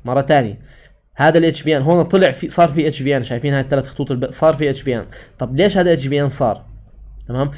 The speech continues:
ما صار لأنه منطقة تجميع، لا، صار لأنه هذا ال اتش في ان لما وصل السعر هون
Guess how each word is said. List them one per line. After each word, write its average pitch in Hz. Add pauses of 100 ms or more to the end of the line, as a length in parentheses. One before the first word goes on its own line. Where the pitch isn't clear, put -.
(140)
ما 156
صار 165
لأنه 147
منطقة 143
تجميع، 127 (400)
لا، 139 (260)
صار 156 (260)
لأنه 151 (200)
هذا 170
ال 185
اتش 165
في 143
ان 180 (240)
لما 139
وصل 185
السعر 156
هون 147